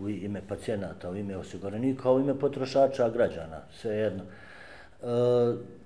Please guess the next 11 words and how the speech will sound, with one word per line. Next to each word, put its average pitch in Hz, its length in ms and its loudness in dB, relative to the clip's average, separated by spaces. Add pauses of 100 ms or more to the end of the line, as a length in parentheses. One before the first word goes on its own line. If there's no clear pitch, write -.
(1300)
o-, 127 420 2
odbili 117 360 4
su 147 180 -6 (680)
i 117 160 -2
direktor 120 500 0
zavoda 120 580 4
je 117 160 0
pravdao 113 560 4
da, 107 260 0 (160)
da 107 140 2
štiti 113 880 -2